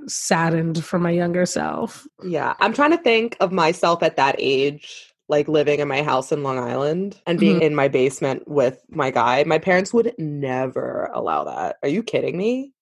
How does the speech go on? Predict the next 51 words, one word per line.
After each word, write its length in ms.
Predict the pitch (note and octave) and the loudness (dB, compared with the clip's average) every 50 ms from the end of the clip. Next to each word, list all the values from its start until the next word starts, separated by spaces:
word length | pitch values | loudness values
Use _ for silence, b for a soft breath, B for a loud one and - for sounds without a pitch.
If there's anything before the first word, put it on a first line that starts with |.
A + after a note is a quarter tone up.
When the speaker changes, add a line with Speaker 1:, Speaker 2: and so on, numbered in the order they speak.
| _ _ _ - | _ _ _ -2
Speaker 1:
I 100 | A#3 A#3 | -2 -2
couldn't 320 | A#3 - B3+ B3 B3 C#4 | 0 2 2 4 4 4
even 240 | D4+ D4+ E4 D#4 C#4 | 4 4 4 2 2
sit 520 | - - - F#3+ F3+ F3+ F#3+ G3 - _ _ _ - | 2 -2 -2 0 0 2 0 0 -4 _ _ _ 0
on 140 | G3+ G3 | 2 4
my 140 | F#3 F3+ F3+ | 4 4 2
front 320 | F3 - - F#3+ F3 E3+ C3+ | 2 2 0 0 0 0 0
porch 500 | - F3+ E3+ E3 D#3+ D#3+ D#3 - - - - _ | 0 2 2 2 2 0 -4 -8 -12 -16 -16 _
with 360 | - G#3+ E3+ F3 E3+ D#3+ D#3 D#3 _ _ _ _ _ _ - | -8 -2 2 2 4 4 2 -2 _ _ _ _ _ _ -10
these 280 | F#3 D3+ G3+ G3 F3+ | -2 0 2 2 2
kids 240 | - - C#4 C#4+ A#3+ | 2 0 0 2 4
that 80 | C4 B3 | 4 4
my 120 | A3 G3 | 4 4
dad 280 | F3 D#3 G3+ G#3 A3 G#3+ | 4 4 4 4 4 4
knows 320 | G#3 G3 F#3+ F#3 F3 E3 | 4 6 6 6 4 4
I've 120 | F3+ E3 E3+ | 2 2 2
known 260 | F3 F3 E3+ F3 E3+ | 4 4 4 4 2
them 220 | D#3+ D#3+ D#3 D#3 D3 | 2 0 -2 -4 -6
since 440 | - - - E3+ D#3 D3+ - - - - | -6 -4 -2 -2 -2 -2 -4 -8 -8 -4
elementary 560 | - E3 F3 F3 E3+ E3+ E3+ D#3+ - - F3+ | -2 0 2 2 2 2 0 0 0 0 0
school. 520 | D3 - - - F3+ D#3+ D#3+ F3 F3 b b b b b b - | 0 -2 -2 -2 -2 -2 -2 -2 -6 b b b b b b -2
One 220 | F#3+ G3 G#3 A#3 | 0 2 2 2
time 220 | A3+ C4 C4+ C4+ C#4+ | 4 4 4 4 4
I 60 | C4+ | 4
was 120 | A#3+ G3+ | 4 2
hanging 340 | - - G3+ G3+ G3+ G3 F3+ | 2 0 0 0 2 2 2
out 160 | E3+ E3+ E3+ | 2 2 2
with 160 | F3 F3 - | 0 0 0
one 80 | G3+ G3 | 2 2
of 20 | G3+ | 2
them 120 | G3+ G#3+ | 2 2
'cause 180 | G3 - F#3 F3 | 2 0 2 2
we 80 | F3+ | 2
ended 180 | F3 E3+ F#3 F3+ | 2 2 2 2
up 80 | F#3 E3 | 0 0
going 220 | E3 E3+ E3 E3+ | 0 0 0 0
to 100 | E3+ - | 0 0
the 80 | F3 E3+ | -2 -2
same 240 | - - F3+ E3 E3+ | -2 0 -2 -2 -2
summer 260 | - - D#3+ D#3+ E3+ | -2 -4 -4 -4 -4
camp. 420 | E3 - G3 G3+ A#3 B3+ B3 - b b b b | -2 -2 0 0 0 0 -2 -2 b b b b
And 80 | G3+ G3 | 0 2
when 120 | G3 G3+ | 4 4
we 80 | G3+ G#3 | 4 2
got 220 | F#3 G3+ F#3+ A3+ | 2 2 4 4
out 140 | A#3+ A#3 A3+ | 4 4 2
of 80 | G#3+ - | 0 -2
camp, 340 | - - A#3 C4 C#4 A#3 F#3 | -2 -2 0 2 2 2 4
we 60 | G3+ | 4
were 60 | G3+ | 4
just 280 | F#3+ G#3+ G#3 G3 - - | 4 4 2 0 0 -6